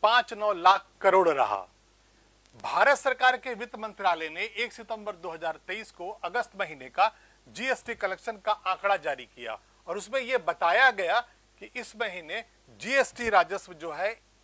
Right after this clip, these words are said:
एक लाख उनसठ हजार करोड़ रुपए का रहा, जबकि एक साल पहले की समान अवधि में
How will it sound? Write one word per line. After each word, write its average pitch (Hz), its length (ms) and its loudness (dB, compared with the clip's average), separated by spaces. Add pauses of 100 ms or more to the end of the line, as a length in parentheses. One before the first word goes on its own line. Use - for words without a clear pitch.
(120)
एक 233 500 -8
लाख 185 480 2
उनसठ 190 480 -10
हजार 170 400 -2 (200)
करोड़ 208 260 -2
रुपए 170 280 -14
का 131 160 -14
रहा, 107 260 -10 (360)
जबकि 175 420 -8 (140)
एक 240 160 0
साल 214 260 -6 (160)
पहले 139 280 -2
की - 380 -16
समान 196 500 6
अवधि 147 380 -10
में 175 240 -4